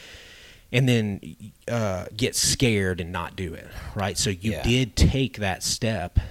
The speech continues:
Speaker 1: into the right direction by changing the people that you were surrounding yourself with.
Speaker 2: Yeah. It, I mean, dramatic changes. And one of the biggest ones that I wanna encourage some sales guys who listen to this too, I, I have to, I have a hurdle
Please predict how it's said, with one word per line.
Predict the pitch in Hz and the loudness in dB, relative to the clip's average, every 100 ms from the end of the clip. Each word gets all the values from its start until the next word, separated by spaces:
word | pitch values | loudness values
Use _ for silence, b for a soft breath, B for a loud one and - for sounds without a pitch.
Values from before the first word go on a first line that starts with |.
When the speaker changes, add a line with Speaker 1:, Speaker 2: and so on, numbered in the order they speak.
| - | -4
Speaker 1:
into | 107 110 110 | -4 -2 0
the | 95 | 0
right | 92 98 90 | 0 0 -2
direction | 92 90 - 98 | -2 -2 -2 -4
by | 90 85 | -4 -4
changing | - 104 101 101 98 | -2 -2 -2 -4 -6
the | 92 | -4
people | - 95 92 | -6 -6 -6
that | 82 | -6
you | 78 90 | -6 -6
were | 82 | -6
surrounding | - 80 87 90 73 | -6 -4 -4 -6 -8
yourself | 73 - - - | -10 -10 -10 -12
with. | 78 - | -12 -6
Speaker 2:
Yeah. | 101 82 - - | -6 -6 -10 -8
It, | 101 - | -6 -2
I | |
mean, | 107 90 - | -2 -2 -4
dramatic | - 101 90 92 110 - | -2 0 2 2 2 0
changes. | - 73 52 50 - - - | -4 -4 -8 -6 -4 -4 -6
And | 92 82 78 67 | -6 -6 -8 -10
one | 87 101 | -6 -4
of | |
the | 85 | -4
biggest | 73 104 113 - | -2 0 0 -2
ones | 78 76 - | -6 -6 -8
that | 67 60 - - - | -8 -12 -16 -20 -8
I | 90 | -2
wanna | 101 82 | 0 -2
encourage | 76 - 92 85 - | -6 -4 -4 -4 -6
some | 87 | -6
sales | 82 104 131 | -2 0 0
guys | 127 80 | -2 -4
who | - | -4
listen | 76 - 85 | -6 -6 -8
to | - | -8
this | 58 | -8
too, | - 104 80 - B B B B B B - - | -4 -2 -2 -4 B B B B B B -20 -8
I, | 90 98 110 117 - - | -2 2 4 2 0 -6
I | 95 | -6
have | 92 120 - | 2 2 0
to, | - - | -2 2
I | |
have | 143 | 4
a | - | 2
hurdle | - - 95 73 50 | -4 -2 -2 -2 -8